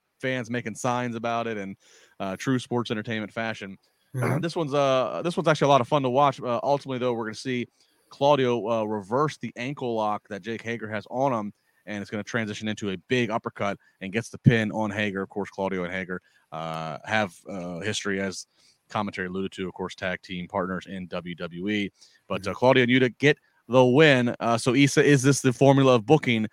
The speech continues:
Speaker 1: Does this mean that Jericho is going to retain his w-, R O H World title this Saturday?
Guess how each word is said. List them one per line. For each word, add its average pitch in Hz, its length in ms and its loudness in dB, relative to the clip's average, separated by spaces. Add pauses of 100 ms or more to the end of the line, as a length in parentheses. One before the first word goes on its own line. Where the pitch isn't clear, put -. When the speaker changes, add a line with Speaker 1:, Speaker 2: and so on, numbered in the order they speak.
(180)
Speaker 1:
Does 113 160 -2
this 135 240 0
mean 127 340 0 (360)
that 113 180 0
Jericho 127 440 2
is 110 100 0
going 117 220 2
to 117 120 -2
retain 110 580 -6 (300)
his 113 280 -6
w-, 104 220 -6
R 113 140 2
O 110 80 0
H 107 160 -6
World 101 140 -8
title 98 240 -8
this 87 100 -12
Saturday? 82 400 -8